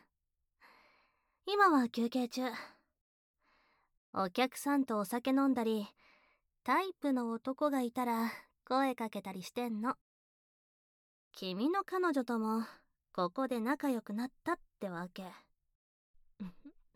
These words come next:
君のことも知ってるよ。あの子が写真とか見せながら自慢してくるんだもん。でも、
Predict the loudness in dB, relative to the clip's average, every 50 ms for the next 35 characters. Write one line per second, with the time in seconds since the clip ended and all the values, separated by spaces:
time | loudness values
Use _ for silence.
0 | _ -12 -10 -10 -10 -10 -12 -16 -20 -20 -20 -20 _ _ _ _ _ _ _ _
1 | _ _ _ -2 0 0 0 0 -2 -4 -6 -8 -8 -6 -4 -4 -4 -4 -6 -10
2 | -12 _ -8 -6 -4 -4 -4 -4 -6 -8 -14 _ _ _ _ _ _ _ _ _
3 | _ _ _ _ _ _ _ _ _ _ _ _ _ _ _ _ 0 2 2 2
4 | 2 0 0 -2 -4 -2 -4 -10 -8 -8 -8 -8 -6 -6 -6 -4 -4 -4 -4 -6
5 | -4 -4 -4 -4 -4 -6 -6 -6 -6 -4 -4 -4 -4 -6 -6 -6 -4 -4 -2 -2
6 | -2 -2 -2 -4 -4 -6 -6 -6 -4 -6 -2 0 0 0 0 0 -2 -4 -4 -6
7 | -6 -8 -10 -14 _ _ _ _ _ -20 -20 -20 -20 -20 -20 -20 -20 -20 -20 _
8 | _ _ _ _ _ _ _ _ _ _ _ _ _ _ 0 0 2 2 2 2
9 | 2 2 2 2 2 2 2 0 0 0 0 0 -2 -2